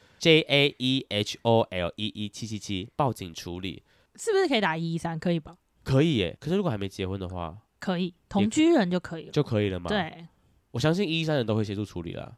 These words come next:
Speaker 2: 嗯，
Speaker 1: 对，
Speaker 2: 好。
Speaker 1: 大家不用担心，
Speaker 2: 可-，
Speaker 1: 不要害怕。
Speaker 2: 现在其实有很多可以寻求的管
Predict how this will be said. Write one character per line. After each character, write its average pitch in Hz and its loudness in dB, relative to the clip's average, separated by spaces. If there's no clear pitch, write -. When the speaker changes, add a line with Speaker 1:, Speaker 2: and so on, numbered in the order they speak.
Speaker 2:
嗯， 160 -6
Speaker 1:
对， 82 -8
Speaker 2:
好。 160 -10
Speaker 1:
大 110 -4
家 120 -2
不 - -4
用 101 0
担 95 -4
心， 95 -8
Speaker 2:
可-， 98 -12
Speaker 1:
不 104 -2
要 98 4
害 104 0
怕。 - -4
Speaker 2:
现 101 4
在 320 2
其 208 -2
实 208 2
有 190 4
很 180 0
多 170 -2
可 180 -2
以 160 -6
寻 170 -8
求 190 -2
的 170 -4
管 160 -6